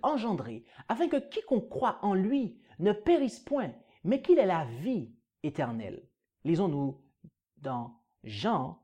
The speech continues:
chapitre trois, verset seize, dans la King James Version. Si les Écritures déclarent que Dieu envoya son Fils dans le monde,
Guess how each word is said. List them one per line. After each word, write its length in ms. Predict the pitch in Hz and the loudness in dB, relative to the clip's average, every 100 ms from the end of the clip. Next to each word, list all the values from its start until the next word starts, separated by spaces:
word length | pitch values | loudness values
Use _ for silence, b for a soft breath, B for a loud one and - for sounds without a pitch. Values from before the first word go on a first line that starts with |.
| _ | _
chapitre 680 | - 131 190 - 143 123 - _ _ - | -12 -6 -6 -2 -2 -2 -6 _ _ -20
trois, 520 | - 202 127 127 - _ - | -2 0 0 -2 -14 _ -10
verset 360 | 131 - 120 | -8 -6 -10
seize, 500 | - 190 123 117 117 | -6 -4 -4 -6 -10
dans 100 | 139 | -8
la 220 | 127 117 - | -8 -8 -6
King 200 | 208 170 | -2 -2
James 200 | 117 117 - | -2 -8 -10
Version. 380 | 117 123 104 78 - _ _ _ _ _ _ _ _ _ _ _ _ _ _ _ _ _ _ _ _ _ _ _ _ _ _ _ _ _ | -8 -8 -8 -14 -20 _ _ _ _ _ _ _ _ _ _ _ _ _ _ _ _ _ _ _ _ _ _ _ _ _ _ _ _ _
Si 200 | - - | 4 8
les 160 | 359 277 | 8 10
Écritures 480 | 349 240 - 302 202 | 6 4 0 4 6
déclarent 560 | 165 208 262 170 - - | 6 4 2 2 0 4
que 240 | 170 - | 4 4
Dieu 280 | 135 151 269 - | -2 2 2 4
envoya 440 | 214 175 180 202 | 2 6 6 4
son 200 | - 180 | 2 -4
Fils 440 | - - 262 - - | -4 -2 -2 -4 -4
dans 140 | 151 | 0
le 140 | 147 | 0
monde, 420 | 143 254 233 113 | 2 2 2 -2